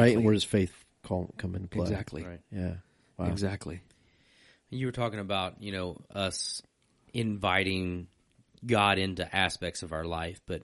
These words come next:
Speaker 3: he's not our king, essentially.
Speaker 2: Right.
Speaker 3: Um, you read the verse yesterday, Colossians three seventeen. It says, "Whatever you do or say,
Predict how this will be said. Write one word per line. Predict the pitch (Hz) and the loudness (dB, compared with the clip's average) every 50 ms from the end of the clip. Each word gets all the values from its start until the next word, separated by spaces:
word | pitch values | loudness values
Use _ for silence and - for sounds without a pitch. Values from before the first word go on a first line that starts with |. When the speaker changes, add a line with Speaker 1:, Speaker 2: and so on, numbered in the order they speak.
| - | -12
Speaker 3:
he's | - - - 90 78 82 | -14 -10 -10 -8 -6 -6
not | 92 85 82 80 78 - _ _ _ _ - | -4 -4 -4 -6 -8 -10 _ _ _ _ -10
our | 95 85 82 | -10 -8 -8
king, | - - - 110 95 87 78 87 85 82 82 | -8 -8 -6 -4 -4 -4 -6 -8 -10 -10 -10
essentially. | 82 - 90 85 80 - 82 80 78 - 92 98 - | -8 -8 -8 -8 -6 -8 -8 -10 -10 -10 -12 -4 -2
Speaker 2:
Right. | 98 98 101 95 - _ _ - - _ _ _ - | -2 -2 -2 -4 -10 _ _ -20 -20 _ _ _ -4
Speaker 3:
Um, | 87 87 87 | -4 -4 -2
you | 90 95 101 98 | -2 -2 -2 -2
read | 92 95 92 90 82 80 | 0 0 -2 -2 -2 -4
the | 87 87 85 82 85 71 | -4 -4 -2 -2 -4 -6
verse | 76 87 92 90 85 - - | -6 -6 -4 -4 -4 -4 -4
yesterday, | 95 92 - - - - 80 78 | -4 -4 -4 -6 -8 -8 -6 -6
Colossians | - - 98 92 90 87 85 85 - - 92 82 82 - - - - - - - - _ _ _ _ _ _ | -6 -6 -4 -2 0 0 0 0 -2 -4 -6 -6 -4 -6 -8 -8 -10 -14 -20 -20 -20 _ _ _ _ _ _
three | - 117 120 120 117 107 107 101 95 92 92 95 | -4 2 4 6 6 6 6 4 2 -2 -6 -8
seventeen. | - - - - 104 87 95 95 87 - - 101 95 92 95 90 | -8 -4 0 0 0 0 0 -2 -4 -4 -4 -2 -2 -2 -2 -4
It | 85 82 | -4 -6
says, | - - 95 87 90 | -6 -4 -4 -4 -4
"Whatever | 95 101 101 104 101 101 - 110 110 117 127 139 147 151 151 | -2 0 2 2 2 0 0 -2 0 0 2 4 4 4 4
you | 139 139 156 156 | 2 2 0 0
do | 123 104 98 90 87 87 90 98 104 - - _ _ _ _ | 0 0 2 2 2 2 0 -2 -4 -8 -14 _ _ _ _
or | 127 139 143 139 | 6 6 6 6
say, | - - 110 85 - 98 107 117 | 6 2 0 -2 -2 -6 -10 -12